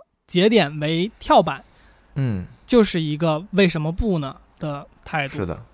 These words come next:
Speaker 1: 而长期主义在这里边的角色就是你有这个跳板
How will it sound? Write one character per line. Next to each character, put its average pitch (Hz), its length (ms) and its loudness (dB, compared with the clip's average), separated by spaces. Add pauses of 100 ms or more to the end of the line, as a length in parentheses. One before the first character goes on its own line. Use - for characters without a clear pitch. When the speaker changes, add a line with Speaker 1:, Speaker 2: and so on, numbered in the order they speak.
(240)
Speaker 1:
而 196 240 2
长 185 280 0
期 262 160 0
主 185 220 -2
义 208 160 2
在 190 220 0
这 202 180 0
里 151 160 -4
边 160 320 -2
的 160 320 -4 (400)
角 160 180 0
色 185 320 2
就 202 160 2
是 165 380 0 (200)
你 175 520 0
有 170 260 0
这 214 140 0
个 220 80 4
跳 247 280 6
板 147 280 0